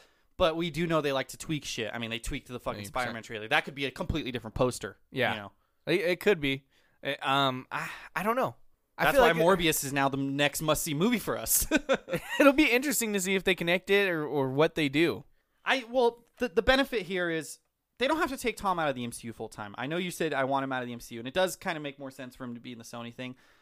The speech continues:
Speaker 1: They've opened this univer-, multiverse box. They could find a way to get him back and forth. Like, it's comic books, you know what I mean? Like, Sony could use him for a movie, and then if they have a team-up movie in the future in the M C U,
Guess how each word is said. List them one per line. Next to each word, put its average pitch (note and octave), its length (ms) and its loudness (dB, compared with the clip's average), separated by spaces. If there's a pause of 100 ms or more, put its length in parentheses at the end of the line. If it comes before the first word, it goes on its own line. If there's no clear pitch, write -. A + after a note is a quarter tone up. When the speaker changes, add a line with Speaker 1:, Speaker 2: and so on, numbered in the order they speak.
(120)
Speaker 1:
They've A3 180 4
opened A#3 300 6
this G#3 180 2
univer-, F#3 400 0
multiverse F3+ 560 0
box. F3+ 380 0 (400)
They B3 160 4
could C4 140 0
find A3+ 200 6
a G3+ 40 6
way F#3 120 8
to E3 80 6
get D#3 100 0
him C#3+ 60 -4
back C3+ 220 6
and B2+ 100 -12
forth. G#2+ 460 -8
Like, D#3 320 4 (180)
it's A3 200 -2
comic E3+ 420 4
books, A2 320 0
you E3 100 -2
know D3+ 80 2
what C#3+ 80 2
I C3+ 60 2
mean? B2+ 240 -2 (380)
Like, C#3 340 -2 (320)
Sony G3+ 400 0
could G3 120 -10
use F3+ 180 -4
him F#3 80 -8
for F3+ 140 0
a F3 40 0
movie, E3 340 0
and D3+ 100 0
then D3 100 -2
if C#3+ 80 -12
they D3+ 140 -4
have D#3 180 -2
a D3 40 -6
team-up D3+ 360 -10
movie D3 220 -2
in C#3 60 -2
the C3+ 60 -6
future C#3+ 340 -6
in C3+ 60 -6
the C3 140 -6
M C3 80 -6
C C3 160 -12
U, B2+ 240 -6